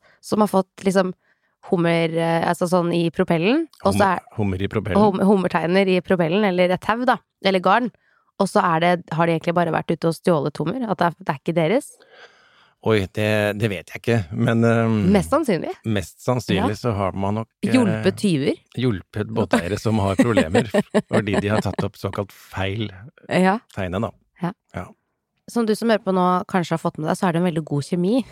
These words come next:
Speaker 1: <laughs> mellom Erik og meg, og det er ikke sånn helt tilfeldig. <laughs> Det er fordi at for noen uker siden så var vi to på kurs sammen.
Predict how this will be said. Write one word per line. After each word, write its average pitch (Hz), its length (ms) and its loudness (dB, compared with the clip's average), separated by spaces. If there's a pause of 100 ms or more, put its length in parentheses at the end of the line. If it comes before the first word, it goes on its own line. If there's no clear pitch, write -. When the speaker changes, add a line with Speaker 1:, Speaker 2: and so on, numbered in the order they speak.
(100)
Speaker 1:
<laughs> - 160 -14
mellom 185 520 0
Erik 160 280 -6
og 170 60 -10
meg, 202 120 4
og 190 80 2
det 180 60 0
er - 40 -14
ikke 220 140 -2
sånn 196 160 2
helt 165 140 0
tilfeldig. 156 560 -2 (120)
<laughs> - 140 -8
Det 208 80 6
er - 20 4
fordi 196 220 0
at 190 160 -4
for 208 80 -2
noen 220 160 2
uker - 220 -6
siden 302 240 0 (340)
så 247 160 0
var 208 160 4
vi 202 140 0
to 170 160 -2
på - 180 -8
kurs 127 480 -4
sammen. 156 420 0